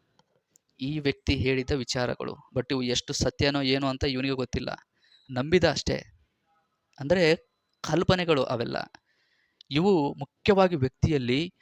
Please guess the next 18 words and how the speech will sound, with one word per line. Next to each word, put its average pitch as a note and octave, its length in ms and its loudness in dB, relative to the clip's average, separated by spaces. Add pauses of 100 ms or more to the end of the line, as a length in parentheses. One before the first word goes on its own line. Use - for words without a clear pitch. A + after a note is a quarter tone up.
(380)
ಭಯವನ್ನ C#3+ 400 2
ಸೃಷ್ಟಿ B2+ 320 -4
ಮಾಡುತ್ತೆ. - 680 -8 (840)
ಕೆಲವೊಂದ್ಸಲ D3 440 0
ಭಯ C3+ 320 2
ಏನ್ D#3+ 160 -2
ಮಾಡುತ್ತೆ C3+ 340 -2
ಅಂತಂದ್ರೆ A#2+ 680 -6 (520)
ಸತ್ಯ E3 540 0
ಗೊತ್ತಾಗಕ್ಕೂ D#3+ 720 2
ಬಿಡೋದಿಲ್ಲ C#3 380 2 (1400)
ಮನುಷ್ಯನ್ನ, B2+ 400 -2 (540)
ಹಂಗೆ D#3 560 4
ಕಟ್ಟಾಕ್ಬಿಡ್ತವೆ. C#3+ 840 0 (640)
ಇವಾಗ A#2+ 140 0
ನೋಡಿ B2+ 240 0
ಅಂತಿರ್ತಾರೆ B2+ 460 -2
ನೋಡಿ, A#2 280 -4